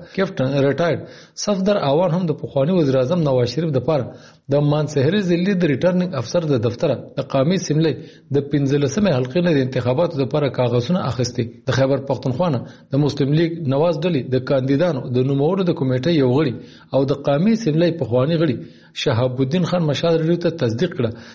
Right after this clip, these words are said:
چې نواز شریف به انتخاباتو کې برخه خامخا اخلي، خو د هزارې ډیویژن نه به هم انتخابات کوي او یا نه. د دغه خبرې پخلی یې ونه کړ. د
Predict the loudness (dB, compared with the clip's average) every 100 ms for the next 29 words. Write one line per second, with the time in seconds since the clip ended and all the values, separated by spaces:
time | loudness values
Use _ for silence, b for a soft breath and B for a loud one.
0 | B 0 2 2 0 0 0 2 0 -2
1 | -2 0 0 0 -2 0 0 -2 -2 0
2 | 0 0 0 0 0 -2 -2 B B B
3 | 0 0 2 2 2 2 2 0 0 0
4 | -2 -2 -4 -2 0 0 0 0 0 0
5 | 2 2 2 -2 -6 -2 -2 -2 -8 -18
6 | -4 0 2 0 0 0 0 -2 -2 0
7 | 2 2 0 -2 -6 -8 -4